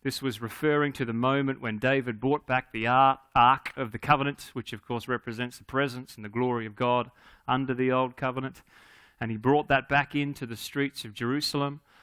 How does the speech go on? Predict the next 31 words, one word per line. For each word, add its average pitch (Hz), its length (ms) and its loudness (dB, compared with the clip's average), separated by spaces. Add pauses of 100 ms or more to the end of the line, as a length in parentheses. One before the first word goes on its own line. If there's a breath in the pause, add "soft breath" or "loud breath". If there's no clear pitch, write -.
(120 soft breath)
Other 151 180 4
commentators 147 580 2
suggest 127 420 -4
that 120 140 -10
perhaps 139 320 0
this 135 200 -8
was 120 160 -4
referring 135 520 -2
to 113 100 -10
the 104 80 -16
triumphal 127 640 -2
entry, 135 340 -4
which 110 220 -10
would 113 120 -14
come 131 220 -2
some 120 280 -6
centuries 123 720 -6 (480 soft breath)
later 131 440 2
as 110 120 -6
Christ 139 400 4
himself 131 480 0
rode 139 280 4
upon 139 340 0
the 123 80 -2
donkey 135 420 0
and 120 140 -4
was 113 160 -12
proclaimed 160 880 0 (340)
to 123 100 -2
be, 143 220 2
"Hosanna, 165 580 0